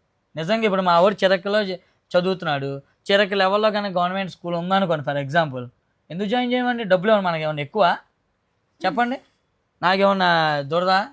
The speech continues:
నేను డెఫినెట్‌గా జాయిన్ చేస్తా. కానీ లేవు, ఆ స్టాండర్డ్స్ లేవు ఇండియాలో. ఆ స్టాండర్డ్స్ చెయ్యాలి అంటే పొలిటీషియన్స్ తలుచుకుంటే డెఫినెట్‌గా ఇట్లా, ఇట్లా చేయగలరు వాళ్ళు. ఎందుకంటే వాళ్ళు ఇలా అనుకొని విగ్రహాలు కట్టేస్తున్నారు.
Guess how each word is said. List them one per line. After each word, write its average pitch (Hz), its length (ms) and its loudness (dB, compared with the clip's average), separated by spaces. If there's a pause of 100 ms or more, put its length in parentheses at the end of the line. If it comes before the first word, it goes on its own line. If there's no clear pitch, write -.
(440)
నేను 180 180 0
డెఫినెట్‌గా 196 400 0
జాయిన్ 156 240 -4
చేస్తా. 127 240 -12
కానీ 202 320 -2
లేవు, 233 400 2
ఆ 220 140 4
స్టాండర్డ్స్ 202 560 -4
లేవు 240 260 -2
ఇండియాలో. 208 540 -4 (400)
ఆ 170 80 0
స్టాండర్డ్స్ 220 680 2
చెయ్యాలి 226 400 2
అంటే 220 160 -2
పొలిటీషియన్స్ 208 680 -8
తలుచుకుంటే 196 460 -4
డెఫినెట్‌గా 190 640 -4
ఇట్లా, 185 300 -2 (160)
ఇట్లా 262 280 2
చేయగలరు 247 380 4
వాళ్ళు. 165 260 -2 (540)
ఎందుకంటే 247 760 0 (220)
వాళ్ళు 214 160 2
ఇలా 202 220 4
అనుకొని 262 460 4
విగ్రహాలు 240 440 0
కట్టేస్తున్నారు. 208 600 -4